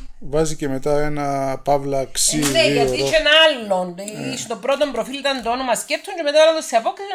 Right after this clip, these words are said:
Speaker 2: να κάνει προφίλ που γράφει άλλα για να
Speaker 1: Εντάξει.
Speaker 2: το δεχτεί.
Speaker 1: Κάτσε, το διαβάσω και να δούμε άμα θα,
Speaker 2: Διάβασ' το να
Speaker 1: άμα
Speaker 2: δούμε.
Speaker 1: θα βγάλουμε,
Speaker 2: Είναι κάτω από το βίντεο Τρικυμία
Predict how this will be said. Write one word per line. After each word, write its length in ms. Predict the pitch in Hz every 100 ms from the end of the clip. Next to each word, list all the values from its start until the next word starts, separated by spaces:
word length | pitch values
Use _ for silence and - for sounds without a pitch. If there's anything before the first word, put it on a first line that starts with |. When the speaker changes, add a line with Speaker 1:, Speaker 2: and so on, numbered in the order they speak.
| 359
Speaker 2:
να 120 | 359
κάνει 140 | 381
προφίλ 240 | 330 302 359
που 100 | 359
γράφει 200 | 349 330
άλλα 200 | 330 330
για 80 | -
να 80 | 381
Speaker 1:
Εντάξει. 60 | 320
Speaker 2:
το 120 | 302
δεχτεί. 320 | 240 - -
Speaker 1:
Κάτσε, 280 | 185 180 170
το 120 | 143 139
διαβάσω 460 | 139 139 165 151
και 140 | 151 143
να 140 | 135
δούμε 200 | 139 127
άμα 160 | 123 123
θα, 60 |
Speaker 2:
Διάβασ' 280 | - - -
το 100 | 254
να 80 | 226
Speaker 1:
άμα 120 | 143
Speaker 2:
δούμε. 120 | 135 135
Speaker 1:
θα 140 | 123
βγάλουμε, 340 | 110 123 120
Speaker 2:
Είναι 140 | 262 262
κάτω 160 | 277 311
από 120 | 277
το 120 | 220
βίντεο 260 | 226 294 302
Τρικυμία 460 | 240 185 214 254